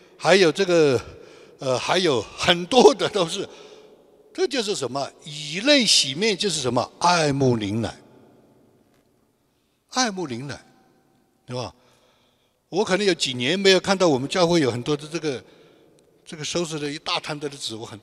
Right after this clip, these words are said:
啊，热情没了，<laughs> 时代不一样了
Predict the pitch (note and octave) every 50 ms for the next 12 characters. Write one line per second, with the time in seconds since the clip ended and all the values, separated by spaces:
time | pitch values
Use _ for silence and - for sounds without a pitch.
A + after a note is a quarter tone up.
0 | - _ _ _ _ _ _ _ _ _ _ _ _ C3 B2+ D#3+ E3+ _ _ _
1 | _ _ _ _ _ _ _ _ _ _ _ _ - G3+ A3 F#3+ - - D3 B2+
2 | A#2 A#2+ B2+ A#2 G#2 F2 - - - - E3+ - - - D3+ - _ _ - A2+
3 | - _ - - - - - - _ - - - - - - B2 C3 E3+ F3+ -
4 | G#3 E3+ D#3+ - D#3+ D#3+ E3 D#3 E3 F3 D#3+ E3+ E3+ D3+ B2 G#2 F#2